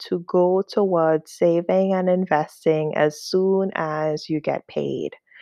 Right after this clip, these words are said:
So you want to go ahead and set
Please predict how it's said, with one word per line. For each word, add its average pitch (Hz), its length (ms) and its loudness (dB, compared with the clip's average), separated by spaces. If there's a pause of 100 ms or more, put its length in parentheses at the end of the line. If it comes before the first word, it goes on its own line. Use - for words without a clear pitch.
(460)
So 175 760 8
you 175 280 4
want 170 800 2
to 175 800 2
go 170 240 6
ahead 156 560 -2 (100)
and 151 460 -8
set 165 400 0